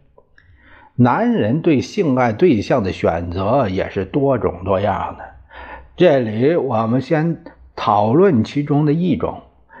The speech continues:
这种人的爱情是如此的不同寻常，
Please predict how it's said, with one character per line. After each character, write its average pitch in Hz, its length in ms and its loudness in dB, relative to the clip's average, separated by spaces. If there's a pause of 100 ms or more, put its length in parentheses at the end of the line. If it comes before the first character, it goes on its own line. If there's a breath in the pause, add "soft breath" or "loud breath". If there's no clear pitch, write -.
(100)
这 180 240 4
种 107 200 -2
人 101 220 2
的 131 160 4
爱 127 400 0
情 95 540 -4 (180)
是 104 240 -2
如 101 360 2
此 101 260 -4
的 - 100 -2
不 90 240 -2
同 98 180 -4
寻 92 280 -2
常， - 240 -2